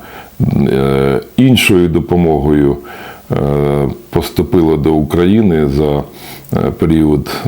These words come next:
з двадцять четвертого лютого двадцять другого року. І з них більше тридцяти мільярдів доларів, е, було пограбовано, виведено в офшори і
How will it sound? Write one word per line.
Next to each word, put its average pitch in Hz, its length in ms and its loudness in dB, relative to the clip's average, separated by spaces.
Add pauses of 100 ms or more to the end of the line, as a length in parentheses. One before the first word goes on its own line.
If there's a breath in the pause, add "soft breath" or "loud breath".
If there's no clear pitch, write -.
з 67 40 0
двадцять 71 600 -2 (520 loud breath)
четвертого 82 640 0
лютого 78 320 0
двадцять 80 340 0
другого 92 340 2
року. 85 320 -2 (680 loud breath)
І 92 280 4
з 90 180 2
них 139 400 2
більше 101 560 2 (180)
тридцяти 120 680 0
мільярдів 95 1040 4
доларів, 78 640 0 (600 loud breath)
е, 78 160 0
було 87 380 2
пограбовано, 69 840 -2 (1000 loud breath)
виведено 80 680 2
в 71 120 2
офшори 92 580 0 (720 loud breath)
і 76 460 2